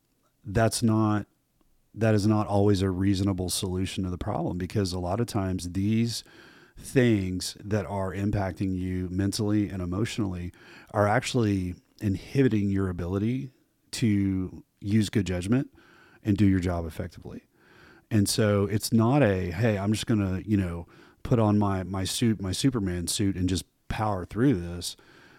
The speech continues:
That may be the exact wrong thing to do. So, you know,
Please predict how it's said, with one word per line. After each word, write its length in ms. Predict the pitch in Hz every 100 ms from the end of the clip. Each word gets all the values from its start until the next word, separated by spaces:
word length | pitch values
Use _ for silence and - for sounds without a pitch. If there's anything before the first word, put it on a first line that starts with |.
| _ -
That 380 | 85 107 -
may 160 | 107 104
be 160 | 95 98
the 180 | 92
exact 300 | 90 87 85 -
wrong 420 | 87 92 87 87
thing 220 | 85 85
to 80 | 78
do. 500 | 78 85 80 - - _ - - -
So, 680 | - - 107 101 95 92 87 -
you 140 | 107 101
know, 320 | 92 87